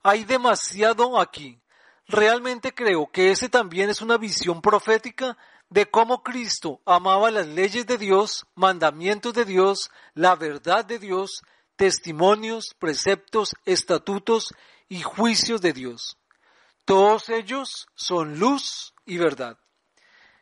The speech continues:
Entonces vayamos al Salmo ciento diecinueve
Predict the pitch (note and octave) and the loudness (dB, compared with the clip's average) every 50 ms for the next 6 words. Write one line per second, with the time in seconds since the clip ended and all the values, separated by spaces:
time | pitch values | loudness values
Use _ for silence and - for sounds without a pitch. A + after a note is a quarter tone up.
0 | _ - F#3+ G3 F#3+ - A3+ A3+ - B3+ B3+ B3+ B3+ G#3 F3 G3+ G#3 G#3+ A#3 A#3 | _ -8 -6 -4 0 2 0 0 0 -2 2 2 2 2 2 0 0 -2 -2 -4
1 | - A#3 F#3 - - F#3+ F#3 F#3 F#3+ G#3+ A3 - - - A3 A#3 A#3 A3+ B3 B3 | -2 -4 -2 -2 0 0 0 0 0 -2 -6 -6 -6 -4 -4 -4 -4 -4 -6 -6
2 | A#3+ B3 A#3+ - A#3+ B3 A#3 G3+ E3+ E3+ F#3 G3+ G3+ | -6 -6 -6 -6 -6 -4 -2 -2 -2 -2 -4 -8 -10